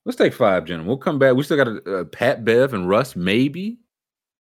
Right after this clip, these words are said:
Maybe B F Fs. Uh, Montrezl Harrell has a home and is not the McMahon Celtics.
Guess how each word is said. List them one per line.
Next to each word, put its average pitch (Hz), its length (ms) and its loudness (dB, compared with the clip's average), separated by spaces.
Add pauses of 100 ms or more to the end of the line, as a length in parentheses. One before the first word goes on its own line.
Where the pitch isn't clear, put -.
(320)
Maybe 135 400 0
B 170 260 -2
F 180 180 -2
Fs. 220 640 -6 (160)
Uh, 110 680 2 (1000)
Montrezl 139 480 2
Harrell 147 440 -2 (840)
has 127 200 -4
a 110 100 -6
home 117 340 -10
and 95 80 -8
is 92 80 -10
not 117 260 -6
the 117 60 -8
McMahon 110 440 -6
Celtics. 107 640 -10